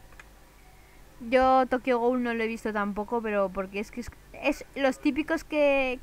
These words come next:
que ve todo el mundo, pues no los suelo ver yo, no me, y a, a lo mejor lo veo dentro de cinco años y digo, "Ah, pues está bien",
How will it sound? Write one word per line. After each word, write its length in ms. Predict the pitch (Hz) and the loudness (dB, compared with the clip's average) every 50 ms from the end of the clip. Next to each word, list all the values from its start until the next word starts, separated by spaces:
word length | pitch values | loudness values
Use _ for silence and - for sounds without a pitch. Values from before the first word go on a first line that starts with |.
| - | -6
que 140 | - 269 254 | -4 -2 -2
ve 100 | 247 240 | -2 -2
todo 260 | 233 247 240 233 233 | -2 0 0 0 0
el 100 | 220 220 | 0 0
mundo, 360 | 226 226 240 247 254 262 262 | -2 -2 -2 -2 -2 -2 -2
pues 220 | 254 240 214 - - | -4 -4 -8 -8 -6
no 120 | 233 240 | -6 -6
los 140 | 233 208 208 | -6 -8 -8
suelo 240 | - - 185 180 175 | -8 -8 -8 -6 -6
ver 160 | 170 190 190 | -6 -8 -8
yo, 160 | 180 196 202 190 | -8 -8 -8 -8
no 140 | 190 196 | -8 -8
me, 440 | 208 214 208 208 196 190 190 185 - - - - - - - - - - - - - - - | -8 -6 -8 -8 -8 -8 -10 -12 -14 -16 -18 -20 -20 -20 -20 -20 -20 -20 -20 -20 -20 -20 -12
y 100 | - - 247 | -4 0 0
a, 40 | |
a 140 | - - 262 | 2 4 4
lo 60 | 262 254 | 2 4
mejor 340 | 247 247 - 285 302 311 359 | 2 2 4 4 4 4 4
lo 140 | 359 359 | 2 2
veo 180 | 349 339 339 320 | 2 4 2 2
dentro 340 | 330 320 311 294 311 311 311 | 2 2 0 0 0 0 2
de 140 | 302 285 294 | 2 2 0
cinco 360 | - - 285 285 262 - 254 | 0 0 0 0 0 2 2
años 360 | 262 294 302 320 320 311 - | 0 0 0 -2 -4 -4 -4
y 40 | 269 | -4
digo, 220 | 254 240 226 190 190 | -2 -2 -2 0 0
"Ah, 120 | 285 330 | 0 0
pues 160 | - 240 226 208 | 0 -4 -8 -8
está 220 | 202 - - 262 233 | -4 2 2 2 4
bien", 320 | 202 196 180 196 214 220 | 2 0 -4 -6 -10 -12